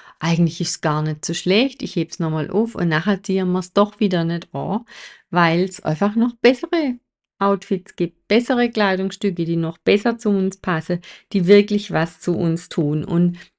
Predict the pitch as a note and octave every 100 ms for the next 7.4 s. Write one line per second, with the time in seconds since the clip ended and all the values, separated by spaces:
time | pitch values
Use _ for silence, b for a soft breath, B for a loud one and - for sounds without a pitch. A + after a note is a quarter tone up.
0 | _ - G3+ F#3+ F3 - E3 F3 B3+ E4
1 | - G3+ F3+ E3+ D3 D#3+ B3 - G#3 F#3
2 | F3 D#3 F3+ - G#3+ A3+ A#3+ C4+ B3 -
3 | D3+ D3 - F#3+ F#3 G#3 G#3 G#3+ A3 G#3+
4 | F#3+ G#3 B3 A#3+ G#3 G#3 F#3+ - A#3+ B3
5 | - G3+ - F3 E3 F3 F3 E3 G3+ G3+
6 | G3+ F3+ - E3 F3 G#3 G3+ G#3 G#3 G3
7 | G3 G#3 A#3 A3+